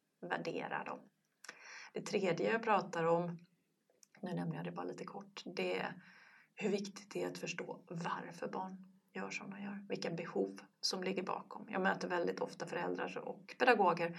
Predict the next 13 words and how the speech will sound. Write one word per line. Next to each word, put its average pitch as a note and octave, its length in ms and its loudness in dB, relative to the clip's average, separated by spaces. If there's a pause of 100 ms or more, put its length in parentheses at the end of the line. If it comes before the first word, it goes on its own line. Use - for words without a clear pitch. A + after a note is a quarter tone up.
(240)
som F3 300 -2
mer F3+ 220 2
är F#3+ 60 2
fokuserade F#3 540 0
på F#3 100 -6
hur E3+ 160 4
de E3+ 140 0
ska E3+ 140 -2
få - 140 -2
bort - 580 0 (200)
ett F3 200 -2
visst - 240 -4
beteende. G3+ 480 -6